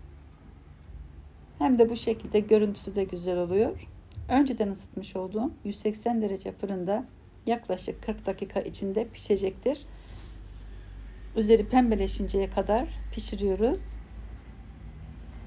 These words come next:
Evet, gördüğünüz gibi gayet güzel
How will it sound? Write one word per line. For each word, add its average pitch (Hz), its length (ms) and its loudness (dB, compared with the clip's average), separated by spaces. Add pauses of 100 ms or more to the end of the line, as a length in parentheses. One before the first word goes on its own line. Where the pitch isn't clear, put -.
(520)
Evet, 190 300 4
gördüğünüz 214 500 6
gibi 226 280 0
gayet 208 420 4
güzel 196 320 0